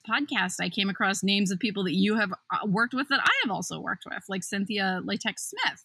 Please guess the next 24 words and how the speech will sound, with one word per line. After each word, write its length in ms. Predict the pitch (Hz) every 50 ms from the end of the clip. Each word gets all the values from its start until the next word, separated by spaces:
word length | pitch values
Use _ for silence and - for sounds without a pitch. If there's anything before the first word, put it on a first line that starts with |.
| _ _ -
Oh 140 | 381 440 403
my 80 | 427 440
gosh, 260 | 440 480 415 269 214
I 40 | 214
mean, 200 | 220 233 262 320
here's 200 | 269 254 233 254
another 280 | 247 240 233 220 233
example 480 | 226 226 214 262 262 294 240 202 180 180
of, 140 | 185 185 185 _ _ _ _ _ _ _ -
of 100 | 196 208
how 200 | - 226 220 208
small 880 | 202 - - - - 202 208 208 214 214 208 202 190 185 180 165 170 - _ _ _ _ _ -
this 160 | 196 175 180
industry 480 | 220 233 220 233 226 - - 180 175
is. 420 | 175 165 165 165 170 165 - - - -
So 800 | - - - - - 262 254 247 240 240 240 233 226 196 - - - -
that 520 | 170 202 202 185 202 247 254 277 311 - -
smallness, 1200 | - - - - 240 240 247 311 440 453 370 220 175 170 165 170 180 196 302 311 - - - - _ _ _ _ _ _ _ _ -
do 100 | 202 240
you 100 | 269 302
think 260 | 294 - 294 302 302
it 140 | 320 254 208
makes 380 | 233 240 240 240 226 - - 247
it 280 | 233 214 170 - -